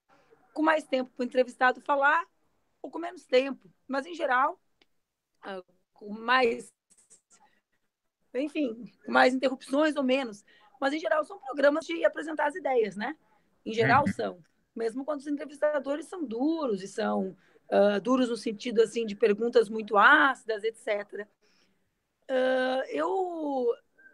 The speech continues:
Speaker 1: no último período, em geral, ah, tenho sofrido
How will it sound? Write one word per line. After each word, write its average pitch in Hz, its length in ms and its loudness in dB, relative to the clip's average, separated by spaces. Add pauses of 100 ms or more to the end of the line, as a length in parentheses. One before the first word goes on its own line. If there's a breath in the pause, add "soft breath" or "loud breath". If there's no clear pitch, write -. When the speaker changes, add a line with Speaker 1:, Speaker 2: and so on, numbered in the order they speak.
(640)
Speaker 1:
no 254 140 -2
último 285 340 -2
período, 208 640 -4 (1000)
em 359 240 -4
geral, 233 680 2 (100)
ah, 208 280 -4
tenho 294 280 -6
sofrido 262 600 -8